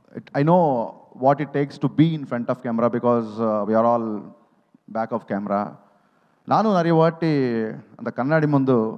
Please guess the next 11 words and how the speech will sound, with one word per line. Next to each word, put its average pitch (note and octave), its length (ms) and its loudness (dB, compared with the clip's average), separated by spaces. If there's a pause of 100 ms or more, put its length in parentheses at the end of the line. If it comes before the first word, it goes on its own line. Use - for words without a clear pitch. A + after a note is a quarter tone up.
(320)
எனக்கு A#2 240 -8
பார்த்தா B2 260 0
எனக்கு A#2 200 -6 (100)
நிறைய A#2+ 160 -2
வாட்டி B2 200 -2 (100)
ஒரு A2 180 -2
ப்ராஜெக்ட் B2 480 0
டிலே B2+ 160 2
ஆயிடும். B2 400 -2 (200)
You A2+ 100 -8
know, C3 60 0